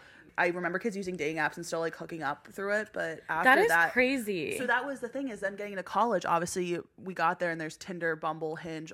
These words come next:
Speaker 1: whatever other app you use, and it's like your pool opens up to an entire new city, and I don't know, you also have freedom, you don't have your parents, you don't have to sneak
Speaker 2: Yeah.
Speaker 1: around your parents, it's a lot easier, you have your own place.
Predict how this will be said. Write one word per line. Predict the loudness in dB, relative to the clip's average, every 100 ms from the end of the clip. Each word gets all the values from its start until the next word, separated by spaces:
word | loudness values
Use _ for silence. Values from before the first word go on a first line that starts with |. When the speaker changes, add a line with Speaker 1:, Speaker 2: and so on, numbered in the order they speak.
| -8
Speaker 1:
whatever | -2 2 2 2
other | 2 4
app | 4 2
you | -2
use, | -4 -2 -4 -4 -6 -8 -12 -20 _ -4
and | -4
it's | -4 -2
like | 0 0 -4 -16 _ -20 -12
your | -2 -2
pool | -2 0 2
opens | 2 2 -4
up | -4
to | -6
an | -10
entire | -10 -8 -2 -2 -2
new | -6 -8
city, | -8 -8 -6 -6
and | -6 -4 -4 -6 -12 -14 -18 _ _ _ 2
I |
don't | 2
know, | 2
you | 0
also | 2
have | -2
freedom, | -2 -2 -2
you | -4
don't |
have | -4
your | -6
parents, | -6 -4 -4 -4
you |
don't | -6 -6
have | -6
to | -8 -20 -20 _ -16
sneak | -8 -4 0
Speaker 2:
Yeah. |
Speaker 1:
around | 4 4 4
your | -2
parents, | -4 -4 -4 -6
it's | -6
a |
lot | -2 -2
easier, | -4 -10
you | -12
have | -12
your | -14
own | -14
place. | -20 -20 -20 -20